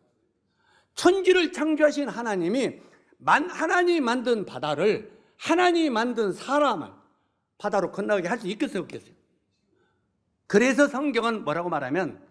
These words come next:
다시 따라서 하세요. "사람으로서는 할 수 없으되 하나님으로서는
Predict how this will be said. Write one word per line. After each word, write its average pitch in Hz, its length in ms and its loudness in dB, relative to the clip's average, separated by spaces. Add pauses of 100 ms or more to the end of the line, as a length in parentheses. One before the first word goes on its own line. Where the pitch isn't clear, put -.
(100)
다시 208 240 -4
따라서 208 380 2
하세요. 113 200 -12 (460)
"사람으로서는 214 920 0 (920)
할 302 200 2
수 269 200 0
없으되 - 420 -6 (1000)
하나님으로서는 294 960 2